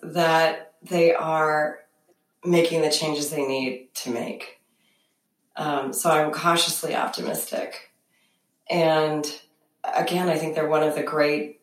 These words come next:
uh, American companies, you know, founded in the gold rush, have a, have a, you know, wonderful history as the Pony Express and delivering mail across the West. And there's, I think there's a certain romance, and I'm probably, um, subject to that, having,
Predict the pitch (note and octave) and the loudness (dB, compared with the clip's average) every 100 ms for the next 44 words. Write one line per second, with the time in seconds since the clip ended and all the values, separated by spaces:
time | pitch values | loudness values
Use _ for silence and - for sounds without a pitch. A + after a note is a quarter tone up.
0 | - D#3 D3+ D3 D#3 C#3+ C#3+ D3 D3 D3 | -10 -4 -2 -2 0 2 0 -2 -4 -4
1 | D#3 D#3 D#3 D3 C#3+ C#3+ C#3+ C#3 C#3+ C#3 | -2 0 0 -2 -2 0 0 -2 -4 -2
2 | C#3 C#3 C3+ - D3 C#3 - - - - | 0 0 0 -2 -4 -4 -4 -6 -10 -20
3 | - - _ D#3+ D3 B2 - - _ _ | -20 -20 _ -6 -2 -2 -4 -8 _ _
4 | - D#3+ C#3+ D#3 D3+ D#3 - D3+ C#3+ - | -6 -2 0 0 2 0 0 0 0 0
5 | - - E3+ E3+ - E3 D3 - - - | -6 -12 -4 -2 -2 -2 0 0 -2 -4
6 | - - - E3+ D#3 D3+ - - D#3+ - | -8 -10 -6 -2 0 -2 -6 -2 0 0
7 | - D#3 D#3 D#3 D3+ D3+ D3 D3 D3 - | -2 -6 -2 0 0 -2 -2 0 0 0
8 | - - D3 D3 - D#3 D#3 D#3 - D3 | -2 -4 -2 -2 -4 -4 -4 -4 -4 -4
9 | D3+ D#3 D#3 - - - _ _ D#3+ E3 | -2 -2 -4 -12 -20 -20 _ _ -4 0
10 | E3+ E3+ - F3+ - F3+ E3 D#3+ D#3 D#3 | 2 2 2 0 2 2 4 4 4 4
11 | C#3+ C#3+ D3 C#3+ - D3+ D3 D3 D3+ D3 | 2 2 2 2 2 2 4 2 0 -2
12 | C#3+ C#3+ C#3 D3 C#3 C3+ - - - _ | -2 -2 -2 -2 0 0 -2 -8 -12 _
13 | _ _ - - _ _ _ - G3 F3+ | _ _ -14 -14 _ _ _ 2 4 6
14 | E3+ E3 D3+ C#3+ - F3 D#3 D#3 D3 | 2 0 0 0 0 0 0 -2 -4